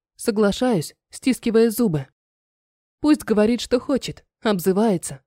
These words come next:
мне всё равно. Вместо ярости Руслан долго играет в молчанку.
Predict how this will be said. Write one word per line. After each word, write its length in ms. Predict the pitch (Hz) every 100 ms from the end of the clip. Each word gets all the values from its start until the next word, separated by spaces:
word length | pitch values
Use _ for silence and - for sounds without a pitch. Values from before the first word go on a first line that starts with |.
| _ -
мне 320 | 269 269 220
всё 160 | -
равно. 400 | 214 214 202 143 - _ _ _ _ _ -
Вместо 400 | 226 247 247 247
ярости 400 | 240 247 214 220
Руслан 400 | 220 240 220 226
долго 320 | 233 226 226
играет 320 | 202 220 220
в 60 | 202
молчанку. 680 | 214 214 - 156 - 143